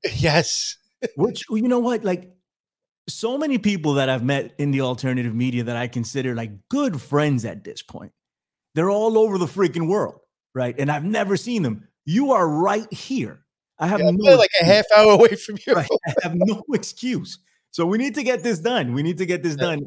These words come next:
Speaker 2: Uh, we, we need to go out and, and, and figure this out. Uh, and, uh, I, I got some stuff to fill you in on anyway, so we'll talk off air and, and, and we'll figure something out.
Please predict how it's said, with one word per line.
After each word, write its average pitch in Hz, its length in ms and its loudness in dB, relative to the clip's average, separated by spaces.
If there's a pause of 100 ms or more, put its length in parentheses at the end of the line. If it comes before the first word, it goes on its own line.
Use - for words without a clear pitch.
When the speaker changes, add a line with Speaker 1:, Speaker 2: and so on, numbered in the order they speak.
Speaker 2:
Uh, 131 80 -6
we, 131 120 -8
we 135 160 -8
need 143 160 -6
to 143 100 -6
go 143 160 -2
out 139 180 -2
and, 127 140 -6
and, 123 240 -10
and 117 220 -6
figure 131 240 -4
this 120 160 -6
out. 123 220 -4 (440)
Uh, 123 580 0
and, 120 300 -6
uh, 123 320 -6
I, 165 140 -4
I - 40 0
got - 160 -2
some 180 100 -6
stuff - 180 -2
to 175 80 -10
fill 170 160 0
you 156 180 0
in 151 80 0
on 139 160 0
anyway, 135 300 -2
so 120 100 -8
we'll 147 160 -6
talk 139 300 -6
off 123 200 -2
air 123 180 -2
and, 110 120 -8
and, 107 220 -10
and 113 160 -8
we'll 120 100 -6
figure 117 300 -6
something 107 340 -8
out. 117 200 -2